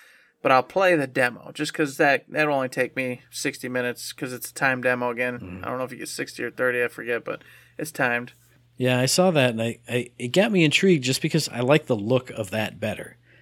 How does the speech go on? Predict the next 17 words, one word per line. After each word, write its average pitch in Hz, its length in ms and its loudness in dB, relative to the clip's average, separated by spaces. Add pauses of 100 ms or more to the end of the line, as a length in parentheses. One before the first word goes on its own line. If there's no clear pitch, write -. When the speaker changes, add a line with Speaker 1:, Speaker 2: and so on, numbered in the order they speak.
(160)
Speaker 2:
Just - 180 -6
when 139 120 4
I 123 60 4
saw 156 340 6
him 165 420 4
there 127 380 6
shooting, 127 580 2 (380)
you 110 80 -6
know, 101 120 -4
the 95 140 -8
creatures 120 460 0
or 101 80 -8
whatever 104 280 -4
with 98 120 -8
the - 40 -8
shotgun, 123 540 -2
Speaker 1:
Mm-hmm. 123 180 -10